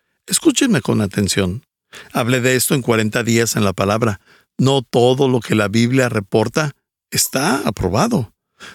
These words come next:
No todo lo que se reporta en la Biblia es afirmado en la Biblia por Dios. Es increíble que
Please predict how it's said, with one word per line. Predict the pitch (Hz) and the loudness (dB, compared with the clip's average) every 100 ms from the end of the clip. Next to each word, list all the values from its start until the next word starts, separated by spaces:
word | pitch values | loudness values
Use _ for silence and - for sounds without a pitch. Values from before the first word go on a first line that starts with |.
| - | -2
No | 147 180 | 0 0
todo | - 165 180 170 | 2 2 4 2
lo | 139 | 2
que | - 117 110 - - | 0 0 0 -4 -10
se | - - | -4 -2
reporta | 123 117 143 151 190 | 0 0 0 0 0
en | 156 | 0
la | 120 | 0
Biblia | 107 110 139 156 - _ | 0 2 2 -2 -4 _
es | - 214 - - | -2 0 0 -4
afirmado | 143 - 123 104 101 175 226 | -6 -2 0 0 0 2 2
en | 165 | 2
la | 104 | 2
Biblia | 107 107 107 | 0 0 -2
por | 101 95 | -2 -2
Dios. | 98 95 95 - _ _ _ - - - | 0 -2 -2 -8 _ _ _ -20 -8 0
Es | 208 302 | 0 2
increíble | 247 143 127 127 147 143 | 0 2 2 2 0 -2
que | - 117 107 98 | 0 0 0 -2